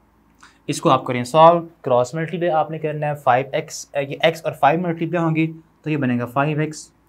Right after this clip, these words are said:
is equal to one, ten सा टेन होता है, so x becomes equals to ten over five, और x हमारे पास आ जाएगा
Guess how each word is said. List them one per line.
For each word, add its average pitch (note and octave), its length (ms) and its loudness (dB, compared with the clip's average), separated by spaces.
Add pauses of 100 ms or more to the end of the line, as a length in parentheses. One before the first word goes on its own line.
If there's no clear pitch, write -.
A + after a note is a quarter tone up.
(340)
is C#3 120 -2
equal C#3+ 300 -4
to B2+ 160 -4
one, C#3+ 260 -2
ten C#3 200 -4
सा C3+ 180 -4
टेन C#3+ 300 -4
होता D#3+ 260 -2
है, D3+ 220 -6 (200)
so - 120 -10
x F3+ 260 -4
becomes D3 400 -6
equals D#3 540 -2 (120)
to D3+ 100 -6 (120)
ten D3 200 -4
over B2 260 -4 (140)
five, C#3+ 300 2 (1900)
और C#3 240 0
x E3 240 -2
हमारे C#3+ 180 -2
पास C3+ 320 -4
आ B2+ 120 -2
जाएगा B2 520 -6